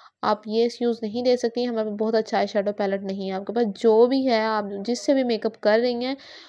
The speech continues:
कोशिश करें कि उससे जो है, वो आप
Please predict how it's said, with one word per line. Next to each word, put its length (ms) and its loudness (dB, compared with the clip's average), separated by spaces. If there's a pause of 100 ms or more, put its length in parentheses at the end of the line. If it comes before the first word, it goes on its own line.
(180)
कोशिश 360 4
करें 340 2 (320)
कि 80 6
उससे 440 2
जो 140 2
है, 300 0
वो 140 0
आप 540 0